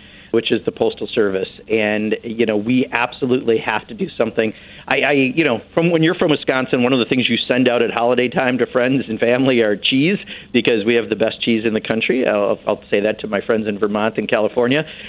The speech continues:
And, uh, I have someone who just told me yesterday they received a package that I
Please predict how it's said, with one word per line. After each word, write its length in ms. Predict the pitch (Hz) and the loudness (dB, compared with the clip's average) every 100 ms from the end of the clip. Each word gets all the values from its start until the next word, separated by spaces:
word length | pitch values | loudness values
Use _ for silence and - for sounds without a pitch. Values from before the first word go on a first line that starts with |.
| - | -2
And, 280 | 147 143 139 | 0 2 2
uh, 160 | 131 127 | 0 0
I 120 | 156 | 0
have 120 | 175 - | -2 -2
someone 220 | 180 156 | 0 0
who 80 | 151 | 2
just 240 | 147 151 | 0 0
told 180 | 185 160 | 0 2
me 280 | 147 127 120 | 2 2 0
yesterday 600 | 120 131 147 - 135 117 | 0 0 0 0 2 2
they 140 | 117 | 2
received 400 | 127 127 131 117 | 0 0 0 -2
a 60 | 117 | -2
package 420 | 120 117 120 113 | -2 -2 -2 0
that 100 | 107 | 0
I 120 | 110 | 0